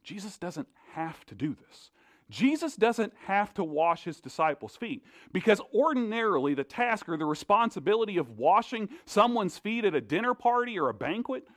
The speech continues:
would have been reserved for the lowest servant in a household. But when Jesus and his disciples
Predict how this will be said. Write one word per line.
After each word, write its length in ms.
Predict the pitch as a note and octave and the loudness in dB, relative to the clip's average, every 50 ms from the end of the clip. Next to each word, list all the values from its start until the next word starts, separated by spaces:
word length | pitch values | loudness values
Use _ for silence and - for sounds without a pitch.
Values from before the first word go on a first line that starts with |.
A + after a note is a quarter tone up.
| _ _ _ | _ _ _
would 140 | - D#3+ F3 | 4 4 4
have 100 | F3+ D3+ | 4 4
been 200 | C#3 F#3 F3+ D#3+ | 2 0 0 0
reserved 520 | D3 D3 B2 G#2 A#2 E3+ F#3+ G3 G3+ G3 - | 0 -2 -2 -2 -2 0 0 0 0 -2 -4
for 160 | - D#3+ C3+ | -6 -4 -2
the 100 | C3 C3 | -2 -2
lowest 720 | A#2+ A2+ G#2+ G#2+ C#3+ F3 G3 G3+ G#3 G3+ G3+ - - _ - | -2 -4 -2 0 2 2 2 2 2 0 -2 -4 -12 _ -20
servant 540 | - - - D3+ D#3 D3+ C3+ D3 C#3+ C3+ - - | -8 -2 0 0 0 0 -2 -4 -4 -4 -6 -6
in 100 | C#3 B2+ | -8 -8
a 60 | A2+ | -8
household. 680 | - - A#2+ A#2 A2+ - - - - - - - _ _ _ _ _ _ _ _ _ _ _ _ _ _ _ _ _ - | -10 -8 -6 -6 -6 -8 -10 -16 -20 -20 -20 -20 _ _ _ _ _ _ _ _ _ _ _ _ _ _ _ _ _ -2
But 240 | C#3 D3 D#3 D3+ - _ _ _ _ | 0 2 2 0 -2 _ _ _ _
when 160 | A#2 A#2 A#2+ | -6 -4 -4
Jesus 440 | A#2 - D3 F3 G3+ G3 G#3 - - | -4 -4 -6 -6 -6 -8 -10 -10 -8
and 120 | F3 D#3+ | -8 -8
his 120 | D3 B2+ G#2 | -8 -10 -14
disciples 840 | F#2+ G#2+ G2+ - - C3+ D#3 F#3+ - - - A3 G#3 - - _ | -16 -16 -12 -8 -4 -4 -4 -4 -6 -8 -14 -14 -14 -16 -20 _